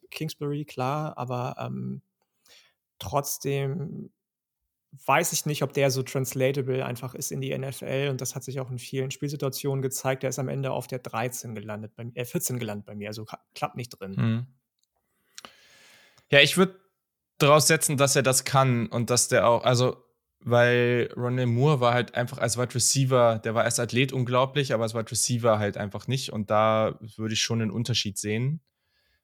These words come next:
Speaker 2: Ähm, Tank Dell ist ein sehr komisches Prospect. <laughs>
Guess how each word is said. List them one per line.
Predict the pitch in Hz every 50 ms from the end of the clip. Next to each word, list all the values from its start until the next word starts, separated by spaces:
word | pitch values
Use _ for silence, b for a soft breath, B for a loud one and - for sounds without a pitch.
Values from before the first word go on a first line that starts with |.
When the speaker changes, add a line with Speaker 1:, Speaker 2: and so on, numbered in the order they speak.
| _ _
Speaker 2:
Ähm, | - 110 107 107 107 107 107 107 107 107 107 113 - _ _ _ _ _ _ _ _ _ _ _ _ _ -
Tank | 135 127 123 -
Dell | 131 135 170
ist | 180 -
ein | 143 127 110
sehr | - 131 139 147 147 139
komisches | - - - - 135 135 135 131 - 123 110 - -
Prospect. | - _ - 113 - - - - 90 87 - - -
<laughs> | 135